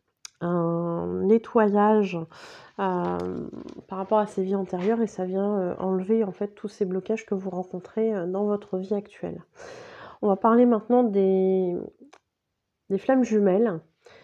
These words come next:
puisque, euh, en fait, euh, on part du principe que des flammes jumelles,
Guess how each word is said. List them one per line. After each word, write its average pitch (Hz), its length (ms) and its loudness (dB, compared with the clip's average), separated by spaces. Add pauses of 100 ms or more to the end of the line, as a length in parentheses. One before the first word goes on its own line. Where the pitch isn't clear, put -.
(380)
puisque, - 460 -6
euh, 196 640 2
en 196 120 0
fait, 214 440 -2
euh, 175 280 0
on 185 140 -4
part 214 220 0
du 196 120 -2
principe 196 680 -6
que - 100 -4
des 180 180 0
flammes 214 300 0
jumelles, 202 640 -2